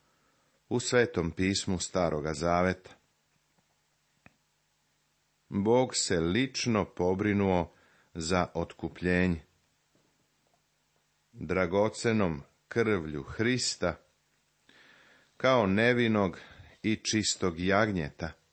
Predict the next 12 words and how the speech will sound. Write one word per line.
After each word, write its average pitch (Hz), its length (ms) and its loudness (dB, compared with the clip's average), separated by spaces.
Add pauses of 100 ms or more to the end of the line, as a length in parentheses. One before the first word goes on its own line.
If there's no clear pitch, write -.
(880)
kako 87 300 -2
kaže 85 520 0 (1500)
Sveto 95 480 -2
pismo 98 500 -2
Novoga 85 400 0
zaveta, 90 580 0 (1120)
prva 113 360 2
poslanica 95 800 0
Petrova 87 680 -2 (460)
u 76 100 -8
prvom 104 480 0
poglavlju 92 720 0